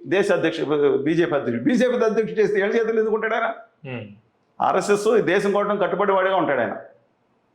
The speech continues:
Speaker 1: అదానీ గారి కాంట్రాక్ట్లు మళ్ళీ ఇప్పుడు తీసుకుని రావచ్చు, ఒత్తిడి చేసి తీసుకురావచ్చు. కానీ నే-, నా ఆంధ్రప్రదేశ్ ప్రజల్లో, ఆంధ్రప్రదేశ్ లేదా తెలంగాణలో లేదా మిగతా రాష్ట్రాలు చేయలేదు దమ్ములేని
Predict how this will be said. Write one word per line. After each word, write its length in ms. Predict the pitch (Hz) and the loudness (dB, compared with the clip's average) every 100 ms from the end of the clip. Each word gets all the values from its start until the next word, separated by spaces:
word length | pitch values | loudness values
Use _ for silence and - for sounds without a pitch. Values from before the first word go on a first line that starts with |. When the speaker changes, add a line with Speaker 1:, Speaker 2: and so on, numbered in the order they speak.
| _ - - | _ -8 -2
Speaker 1:
అదానీ 300 | 135 190 202 | 0 2 2
గారి 200 | 202 - | 2 2
కాంట్రాక్ట్లు 480 | 165 175 196 196 | 0 0 0 0
మళ్ళీ 220 | 190 156 202 | 0 2 0
ఇప్పుడు 160 | 196 | 0
తీసుకుని 360 | 196 208 202 196 | -2 -4 0 0
రావచ్చు, 260 | 180 165 | 2 0
ఒత్తిడి 200 | 160 185 | -2 -2
చేసి 180 | 160 165 | 0 -2
తీసుకురావచ్చు. 420 | 165 - 156 143 | -4 -6 -4 -2
కానీ 140 | 156 214 - - _ | -2 -4 -8 -20 _
నే-, 600 | 113 127 127 113 - - 120 | -2 0 0 -2 -6 -4 0
నా 340 | 120 117 104 - | 2 0 -4 -4
ఆంధ్రప్రదేశ్ 580 | - 131 175 190 190 - | 0 2 2 0 -2 0
ప్రజల్లో, 520 | 202 196 202 202 196 | 0 2 2 2 0
ఆంధ్రప్రదేశ్ 560 | - 165 185 190 185 165 | 2 2 0 -2 -2 -2
లేదా 300 | 190 175 170 | -2 0 0
తెలంగాణలో 420 | 175 180 196 196 | 0 0 -2 -2
లేదా 120 | 190 | -2
మిగతా 240 | 170 175 185 | 0 0 2
రాష్ట్రాలు 420 | 185 185 196 190 | 0 0 -2 -2
చేయలేదు 300 | 190 196 120 | -2 -2 -2
దమ్ములేని 440 | 170 180 202 208 | -2 2 2 2